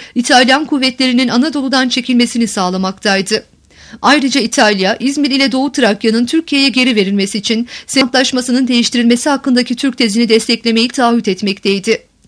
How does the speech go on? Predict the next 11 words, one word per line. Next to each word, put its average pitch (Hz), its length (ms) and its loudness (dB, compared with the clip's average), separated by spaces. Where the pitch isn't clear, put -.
Bekir 240 240 2
Sami 226 420 2
Bey 208 140 2
de 226 100 0
Türkiye 220 360 -2
adına 190 340 -2
İtalya 294 420 0
ile 277 120 0
ekonomik 254 460 0
işbirliği 208 460 -2
yapmayı 190 540 -2